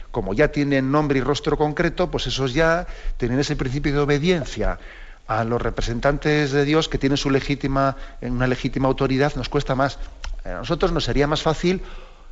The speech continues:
eh, pues honrar y respetar y obedecer a Dios, a Dios directamente, con línea directa, ¿eh? Con línea directa. Pero claro, ya al superior de la comunidad, cachi, eso ya es otra cosa, ¿no? Ya al maestro, que es el que me pone los exámenes y me dice, "Para el siguiente día, examen",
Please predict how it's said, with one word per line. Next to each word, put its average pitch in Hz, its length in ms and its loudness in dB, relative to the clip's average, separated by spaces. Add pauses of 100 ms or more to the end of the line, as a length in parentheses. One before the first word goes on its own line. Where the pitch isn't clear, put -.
eh, 143 180 -2
pues - 280 -2
honrar 139 380 2
y 160 80 2
respetar 156 580 2
y 165 80 0
obedecer 151 480 2 (220)
a 131 120 0
Dios, 143 480 0 (500)
a 117 100 -2
Dios 156 200 2
directamente, 113 720 -2
con 131 220 0
línea 190 320 2
directa, 117 720 0
¿eh? 185 260 -8
Con 110 140 -10
línea 135 160 0
directa. 110 440 -2 (340)
Pero 117 180 -4
claro, 151 320 2 (340)
ya 160 220 0
al 143 200 0
superior 139 480 2
de 170 80 2
la 160 140 2
comunidad, 165 760 0
cachi, 143 240 -4
eso 117 120 -6
ya 160 80 -2
es 143 80 -2
otra 117 180 -6
cosa, 104 260 -4
¿no? 160 200 -2 (760)
Ya 147 160 0
al 147 220 0
maestro, 175 580 2
que 127 340 2
es 131 140 0
el 139 80 0
que 147 100 -2
me 139 100 2
pone 151 200 2
los 147 200 2
exámenes 147 540 0
y 143 40 -2
me 139 100 0
dice, 147 260 0
"Para 127 140 2
el - 60 -4
siguiente 156 300 0
día, 202 320 0
examen", 160 460 -2